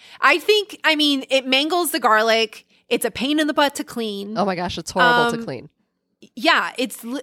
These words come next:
Speaker 1: you can literally, you literally can never get it clean. It doesn't matter how many times they try and redesign it and give you some kind of brush and comb and whatever.
Speaker 2: Right.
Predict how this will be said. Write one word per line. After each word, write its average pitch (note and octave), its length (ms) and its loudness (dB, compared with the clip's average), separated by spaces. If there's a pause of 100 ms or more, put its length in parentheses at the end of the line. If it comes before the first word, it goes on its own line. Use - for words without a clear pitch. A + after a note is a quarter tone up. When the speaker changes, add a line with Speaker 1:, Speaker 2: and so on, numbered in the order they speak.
Speaker 1:
you C4 180 0
can C4 280 -2
literally, E4+ 400 2
you C4+ 200 2
literally C4 460 2
can A#3 240 -4
never A#3 240 4
get G#3+ 160 0
it G3+ 100 -6
clean. G3+ 280 -6
It G3+ 80 -6
doesn't C#4 240 0
matter C4 200 4
how B3+ 160 0
many C4 220 -2
times B3+ 380 -2
they A3 160 -2
try A#3 260 -2
and A3+ 240 -4
redesign A3+ 640 0
it A3+ 180 2
and G3 140 -6
give A3 160 -6
you B3+ 80 -2
some B3+ 180 -6
kind B3 220 0
of A#3+ 100 0
brush A3 380 2
and G#3 240 -6
comb A#3+ 280 -2
and G3+ 200 -6
whatever. G#3+ 580 2
Speaker 2:
Right. G#3+ 300 0